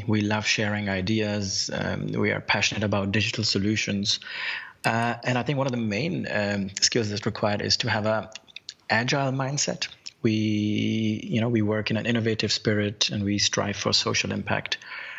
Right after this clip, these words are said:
So this is something that, um, that we always look for in applications. We have a very diverse team. Um, if I would give you some numbers, we have, like, over eighty staff with, from twenty-five different,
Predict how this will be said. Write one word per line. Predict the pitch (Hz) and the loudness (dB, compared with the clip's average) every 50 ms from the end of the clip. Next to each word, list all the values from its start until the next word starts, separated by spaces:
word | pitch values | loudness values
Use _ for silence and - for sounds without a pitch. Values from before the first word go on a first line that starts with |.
| - - - | -8 -2 0
So | - 139 | 0 2
this | 123 120 120 | 2 2 2
is | 139 123 | 2 2
something | - 131 110 107 - 117 113 113 113 104 | 2 0 0 0 0 0 0 0 0 0
that, | 107 104 104 98 104 - - | 0 0 -2 -2 0 0 0
um, | - 110 104 104 101 101 101 101 101 101 - - | 0 0 0 0 0 0 0 -2 -4 -4 -2 0
that | - 104 | 2 2
we | 104 107 | 4 4
always | 107 104 101 101 107 104 95 95 | 2 2 2 2 0 0 0 -2
look | 98 101 98 101 | -2 -2 -2 -2
for | - - 98 95 95 98 104 | 0 2 2 2 2 0 -2
in | 107 104 | -2 -2
applications. | 101 - - - - 101 101 - 98 101 | -2 -2 -2 -2 0 0 0 0 0 0
We | 104 98 | 0 0
have | 104 101 | 2 0
a | 104 | 0
very | 98 110 113 117 113 | 0 0 0 2 2
diverse | 107 104 104 98 98 95 117 117 120 120 - | 2 2 2 0 0 0 0 0 2 2 2
team. | - - - 123 123 123 123 123 120 110 113 117 - - | 0 2 0 0 0 0 0 0 0 0 -2 -2 -2 -2
Um, | - 92 98 101 101 101 101 98 98 98 98 - | -2 0 0 0 0 0 0 0 0 -2 -2 -2
if | - 113 - - | -4 -2 0 2
I | 110 104 104 101 | 2 2 2 2
would | 98 101 | 2 2
give | 101 104 98 | 0 0 0
you | 104 | 0
some | 98 - 104 101 | 0 0 0 2
numbers, | 98 113 131 135 123 127 123 117 107 | 2 2 2 2 2 2 2 2 0
we | 104 101 | 0 0
have, | 98 101 | 0 -2
like, | 98 - - | -2 -2 -2
over | - - - 113 - - | -2 0 2 0 0 0
eighty | - 107 107 104 - - 110 104 | 0 0 0 2 2 2 2 2
staff | - - - 110 98 101 104 - - - - - - - | 2 2 2 0 0 0 0 -2 -4 -6 -8 -8 -6 0
with, | - 101 95 98 98 - | 2 2 2 2 -2 -4
from | - - - 101 101 | -4 -2 0 0 2
twenty-five | - - - 113 110 104 - - 107 101 98 101 | 2 2 2 2 0 0 0 0 0 0 0 -2
different, | 107 - - - 104 101 95 - - - - | -6 -4 -2 0 0 0 0 -2 -4 -6 -6